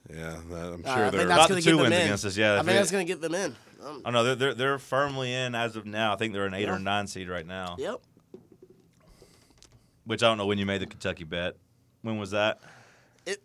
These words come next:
Speaker 2: it was after we lost to them the first time. I said,
Speaker 3: Okay.
Speaker 2: "This team's embarrassing. That's a terrible team. They're not gonna make the tournament." And Kelly's like, "Yeah, they'll be in." And I was like, "Oh, they shouldn't be."
Speaker 1: So I said they'll be in?
Speaker 2: Yeah.
Speaker 1: So I'll get a board bet win
Speaker 2: Yeah,
Speaker 1: there.
Speaker 2: you should.
Speaker 1: Okay.
Speaker 2: Shout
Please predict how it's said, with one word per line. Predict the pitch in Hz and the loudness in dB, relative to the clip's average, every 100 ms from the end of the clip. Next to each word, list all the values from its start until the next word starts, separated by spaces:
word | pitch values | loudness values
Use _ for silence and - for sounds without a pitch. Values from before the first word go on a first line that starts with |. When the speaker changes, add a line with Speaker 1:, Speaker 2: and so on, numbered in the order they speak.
| _ | _
Speaker 2:
it | - | 0
was | 262 247 | 6 10
after | 240 226 | 10 8
we | 208 | 4
lost | 185 185 180 | 8 6 6
to | |
them | 185 | -2
the | 156 | -4
first | 147 160 | -6 -4
time. | 175 185 | -2 -2
I | 180 | -2
said, | 185 | -4
Speaker 3:
Okay. | 185 | 0
Speaker 2:
"This | 190 | 2
team's | - 214 165 | 4 2 2
embarrassing. | 147 170 180 165 170 170 165 135 | 0 2 2 2 -2 -4 -6 -4
That's | 139 160 | -4 -4
a | 156 | -4
terrible | 170 175 165 | -2 0 0
team. | 160 170 170 165 | -2 -2 -2 -2
They're | 147 170 | -2 -2
not | 160 160 | 0 0
gonna | 156 | -2
make | 151 147 | -4 -4
the | |
tournament." | 139 156 151 151 151 _ - - | -4 -4 -4 -6 -8 _ -20 -18
And | 139 | -14
Kelly's | 190 185 190 | -8 -8 -6
like, | 214 | -2
"Yeah, | 427 | 0
they'll | 202 | 2
be | 185 147 | 2 0
in." | 156 | 0
And | 220 | -2
I | 202 | -4
was | 147 | -6
like, | 113 76 | -8 -12
"Oh, | 170 208 202 165 - | -8 -2 -2 -2 -6
they | 143 | -6
shouldn't | 156 175 185 135 | -4 -2 -2 -2
be." | 151 185 - _ | -2 -4 -8 _
Speaker 1:
So | - 123 | -6 0
I | 120 127 | 2 4
said | - 117 | 2 2
they'll | 101 104 | 2 0
be | 98 110 | 0 0
in? | 117 120 - | 0 -4 -6
Speaker 2:
Yeah. | 135 117 | -4 -4
Speaker 1:
So | 90 95 | -2 2
I'll | 107 | 2
get | 107 101 | 2 -2
a | |
board | 82 90 82 | -4 -6 -6
bet | 87 78 | -6 -4
win | 139 | -4
Speaker 2:
Yeah, | 139 | -2
Speaker 1:
there. | 135 | -2
Speaker 2:
you | 135 | -4
should. | 135 165 165 147 143 | -4 -2 -2 -4 -10
Speaker 1:
Okay. | 92 - | -14 -12
Speaker 2:
Shout | 80 | -12